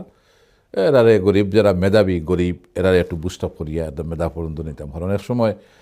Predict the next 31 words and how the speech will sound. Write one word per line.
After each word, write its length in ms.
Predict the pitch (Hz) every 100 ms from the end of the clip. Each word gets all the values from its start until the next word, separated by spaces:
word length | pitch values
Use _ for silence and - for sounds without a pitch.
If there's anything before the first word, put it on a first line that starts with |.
| _
আমরা 200 | 87 101
কিছু 180 | 95 101
নেতৃবৃন্দ 460 | 92 - 95 98 107
আইসন, 380 | 95 90 87 73
কিছু 180 | 85 90
মিনিস্টার 420 | 90 87 - 95
হল 140 | 90 87
আইয়া 220 | 85 85
কইসন 280 | 85 85 85
যে 100 | 85
সিলেটও 500 | - 110 101 85 - - _ _ _ _ _ _ _ _ _ _ -
ক্লারিক্যাল 480 | 139 143 165 175 147
জবর 220 | 120 110
লাগিও 600 | 113 113 127 123 110 92 - _ _ _ _ -
অ্যাপ্লিকেশন 520 | 113 - 117 107 113
দিলে 220 | 95 92
সব 200 | 92 127 - - - 92
রিকভার 340 | 98 117 117
হয়েছে, 200 | 104 90
একদম 280 | 98 98 98 - _ 101 101
যেগু 560 | 95 95 104 107 101 104 98 90 85 78 - 92
গার্ড 280 | 98 113 120
থাকে 280 | 127 110 104
ডিপটি 440 | 95 85 101 - 113
কমিশনারের, 680 | 101 95 98 85 80 87 -
ইগুও 340 | 127 127 143 135
বাড়ি 240 | 101 95
সিলেট 280 | 95 85 73
নাই, 140 | 69 -
কারণ 160 | 107 117
এ 180 | 131